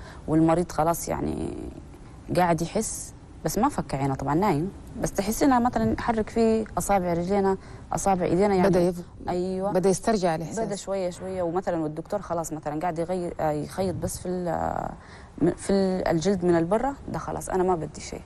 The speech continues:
Speaker 1: في المكان ده. ليش؟ أنا، أنا ضامنة نفسي إن مرضاني كويس والتخدير حقي كويس. لأن المرضى ما بين إن نطلع برا في الريكفري بعد ال-، غرفة العمليات،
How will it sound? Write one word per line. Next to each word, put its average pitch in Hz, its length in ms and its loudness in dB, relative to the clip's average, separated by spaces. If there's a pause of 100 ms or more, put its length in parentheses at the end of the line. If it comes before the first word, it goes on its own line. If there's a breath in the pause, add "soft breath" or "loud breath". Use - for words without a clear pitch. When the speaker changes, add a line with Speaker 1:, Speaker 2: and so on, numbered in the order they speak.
(380)
Speaker 1:
في - 60 -6
المكان 143 320 0
ده. 151 80 4
ليش؟ 214 220 4
أنا، 180 280 2 (220)
أنا 233 280 4 (320 loud breath)
ضامنة 196 260 6
نفسي 170 340 0
إن 170 180 4
مرضاني 165 340 4
كويس 269 480 0
والتخدير 165 400 -2
حقي 147 320 -4
كويس. 143 300 -4 (800 loud breath)
لأن 156 140 4
المرضى 165 260 6
ما 196 200 6
بين 202 200 2
إن 175 140 2
نطلع 170 480 2
برا 180 240 2
في - 120 -6
الريكفري 190 500 2
بعد 160 200 2
ال-، 156 380 2
غرفة 185 320 -2
العمليات، 190 400 2